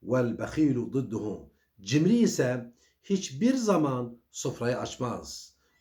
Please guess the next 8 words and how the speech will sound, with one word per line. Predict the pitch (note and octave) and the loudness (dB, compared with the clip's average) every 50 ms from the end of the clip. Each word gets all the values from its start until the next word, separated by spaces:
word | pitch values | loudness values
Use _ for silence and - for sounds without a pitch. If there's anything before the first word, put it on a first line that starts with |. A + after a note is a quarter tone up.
| - - | -4 0
Ümmeti | B2+ D#3+ F#3+ G3+ G3+ G#3 | 2 4 4 4 4 4
Muhammed'in | G3 F#3 E3 - E3+ D#3 D#3 D#3 D#3 D3+ F3+ G3 G3 G3 F#3+ F#3 F3+ - _ _ _ _ _ _ - | 4 2 2 0 2 2 4 4 4 6 6 6 6 4 2 0 -2 -8 _ _ _ _ _ _ -4
kendi, | - D#3+ D#3+ D#3+ E3 E3 D#3 F#3 A3 A3 G#3 G3+ F3 D3 - - - _ _ _ _ - | 0 2 4 4 4 2 2 2 2 4 4 2 0 0 -4 -8 -16 _ _ _ _ 0
evet, | D3 D#3+ D#3+ D3+ C3 - - - _ _ _ _ _ _ | 4 4 6 6 4 2 -2 -10 _ _ _ _ _ _
o | - D3+ | 0 2
malından | D3+ D3+ D3+ D3 D3 D3 C#3+ C3+ B2+ E3+ F#3 F#3+ G3 F#3 F3+ - - _ _ _ _ _ - | 4 4 4 4 4 2 2 2 4 4 4 4 2 0 -4 -8 -16 _ _ _ _ _ -10
istifade | C3+ A#2 - - - B2+ C3+ D3+ E3 | -10 -10 -8 -6 -4 0 2 4 4
etmesini | D3 - B2+ C3 A#2+ - - C#3 C#3+ C#3 | 4 2 0 -2 -2 0 0 0 0 0